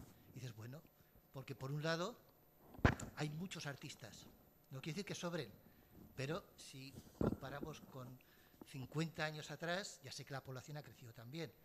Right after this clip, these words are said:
pero el número de personas que se dedican a este tipo de actividades ha crecido mucho, o al menos que tienen visibilidad. Igual hace cincuenta años había muchas personas que tenían vocación artística y tenían habilidades artísticas, pero porque fueran no desarrollaban.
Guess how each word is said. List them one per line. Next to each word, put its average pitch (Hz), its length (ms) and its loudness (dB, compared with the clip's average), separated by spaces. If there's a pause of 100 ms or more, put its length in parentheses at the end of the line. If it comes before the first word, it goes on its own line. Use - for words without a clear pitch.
(360)
pero 143 280 0
el 127 180 -8
número 139 260 -6
de 139 80 -2
personas 143 360 -8
que - 80 -10
se 131 140 -6
dedican 131 460 -4
a 143 40 -8
este 131 160 -8
tipo 151 220 -6
de 143 60 2
actividades 143 600 -2
ha 127 120 -6
crecido 156 420 -2 (120)
mucho, 135 420 -2 (360)
o 147 80 2
al 147 80 6
menos 185 160 4
que 175 100 -2
tienen 202 220 2
visibilidad. 143 600 2 (500)
Igual 131 260 2
hace 151 240 2
cincuenta 151 480 -2
años 160 260 -2
había 135 220 -4
muchas 135 320 -4
personas 151 480 -4 (360)
que 123 120 0
tenían 135 560 0 (240)
vocación 143 520 2
artística 147 540 -8
y 123 60 -4
tenían 135 320 -4
habilidades 147 440 0
artísticas, 170 540 -2 (360)
pero 135 160 -2
porque 127 240 -4
fueran 147 340 -2
no 135 80 -2
desarrollaban. 120 680 -6